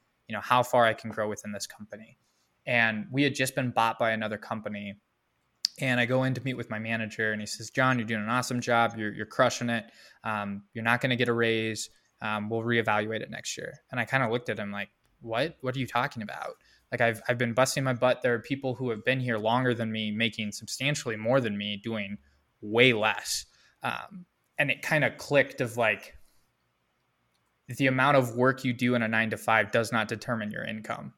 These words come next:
Like, if I was the worst employee in the room, I was gonna get paid the exact same if I was the best. And so I started to look for things where my direct, um,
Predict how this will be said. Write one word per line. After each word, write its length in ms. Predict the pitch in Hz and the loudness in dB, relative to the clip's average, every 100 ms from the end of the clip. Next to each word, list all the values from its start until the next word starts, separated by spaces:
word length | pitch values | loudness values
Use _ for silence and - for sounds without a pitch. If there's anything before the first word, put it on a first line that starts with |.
| - | -6
Like, 120 | 113 | -2
if 100 | 117 | 4
I 120 | 127 | 6
was 120 | 139 | 6
the 60 | 120 | 4
worst 320 | 117 131 - | 4 2 2
employee 400 | 123 - 123 120 | -2 0 4 4
in 80 | 117 | 2
the 80 | 107 | 0
room, 540 | 110 120 107 101 98 _ _ | -2 -2 -2 -4 -8 _ _
I 100 | 113 | 2
was 100 | 120 | 4
gonna 140 | 123 120 | 4 2
get 140 | 117 | 0
paid 180 | 127 120 | 0 -2
the 80 | 107 | -2
exact 380 | 101 113 110 - | -2 2 2 2
same 380 | 120 110 104 104 | -2 -2 -4 -6
if 140 | 113 | -2
I 100 | 110 | 0
was 140 | 110 101 | 0 -2
the 40 | |
best. 480 | 101 104 - - - - _ _ - | -8 -8 -8 -10 -12 -20 _ _ -6
And 140 | 120 | 0
so 120 | 123 | 2
I 60 | 117 | 2
started 320 | - 135 123 | 4 2 2
to 60 | 117 | -2
look 280 | 113 117 | -2 -4
for 180 | - 123 | -4 -8
things 600 | - 120 113 110 107 - - _ _ _ _ | -6 -4 -4 -4 -6 -10 -12 _ _ _ _
where 720 | 117 113 113 107 107 104 104 _ _ - | 0 4 6 6 2 -2 -8 _ _ -8
my 420 | 120 120 123 127 | 0 2 4 2
direct, 720 | 123 110 110 110 - - - - - - | 0 0 0 0 -4 -12 -12 -14 -20 -12
um, 520 | 120 202 - - 143 | -10 -10 -12 -18 -20